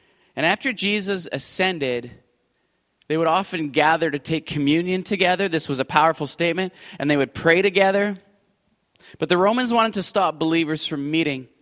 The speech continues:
so they would imprison and kill many. So the believers, they dug tunnels called catacombs.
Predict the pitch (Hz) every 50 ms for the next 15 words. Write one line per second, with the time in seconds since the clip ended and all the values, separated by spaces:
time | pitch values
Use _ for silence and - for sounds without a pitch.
0 | _ - - - _ - - 160 151 151 156 156 143 135 123 - - - 165 170
1 | 156 147 165 165 165 160 131 139 139 - - 165 160 151 147 143 139 - - -
2 | _ _ 123 135 147 151 151 143 135 127 117 - - _ _ _ _ _ _ _
3 | _ _ _ _ _ _ _ - - 170 147 151 139 156 160 165 170 165 175 165
4 | 160 139 - - - _ - 139 156 143 131 160 160 160 - - - - 185 185
5 | 175 156 143 127 - - - 156 139 139 - _ - 160 156 151 147 - - 143
6 | 127 120 117 110 110 - - -